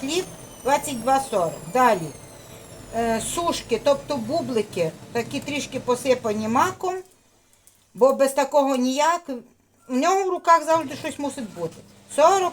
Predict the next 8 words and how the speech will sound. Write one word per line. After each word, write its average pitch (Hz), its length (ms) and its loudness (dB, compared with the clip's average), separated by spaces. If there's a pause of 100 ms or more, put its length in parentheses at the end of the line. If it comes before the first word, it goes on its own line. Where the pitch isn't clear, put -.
три 302 200 0
дев'яносто. 269 760 0 (760)
І 254 80 -2
там 349 340 4
було 349 220 -6
чотириста 302 600 -4
двадцять 254 420 -4
грам. 202 220 -2